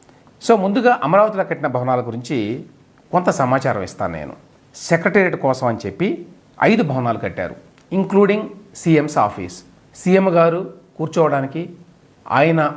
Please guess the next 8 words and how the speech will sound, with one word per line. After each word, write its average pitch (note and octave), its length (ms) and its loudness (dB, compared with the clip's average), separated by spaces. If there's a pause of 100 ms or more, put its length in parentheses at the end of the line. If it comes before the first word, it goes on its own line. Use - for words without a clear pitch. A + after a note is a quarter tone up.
(140)
సమావేశాలు D#3+ 680 2
నిర్వహించడానికి, C3 760 -4 (360)
ఆయన D#3 140 2 (100)
అధికారులతో B2+ 540 0
మాట్లాడడానికి A2 640 -4 (260)
సకల D3+ 320 0 (120)
సౌకర్యాలు A#2 540 -4
ఉన్నాయి. E2+ 200 -12